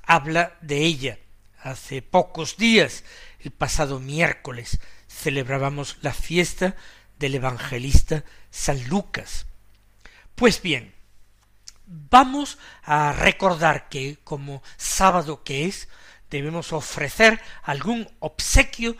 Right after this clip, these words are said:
a nuestra Madre la Santísima Virgen, o, en definitiva, si ustedes lo prefieren,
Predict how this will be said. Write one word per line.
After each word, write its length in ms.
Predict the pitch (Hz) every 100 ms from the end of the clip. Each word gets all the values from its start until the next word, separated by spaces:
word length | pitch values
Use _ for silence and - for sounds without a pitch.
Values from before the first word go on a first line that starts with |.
| - - -
a 160 | 156
nuestra 420 | 143 139 - -
Madre 300 | 139 170 180
la 80 | 170
Santísima 640 | - 147 139 165 - 151 139
Virgen, 420 | 139 123 127 113 - - - - -
o, 300 | 185 190 -
en 160 | 180
definitiva, 680 | 170 - 170 156 208 170 127 - - -
si 340 | - - 151
ustedes 440 | 131 - 180 156 139
lo 220 | 139 -
prefieren, 640 | 123 - - 156 165 190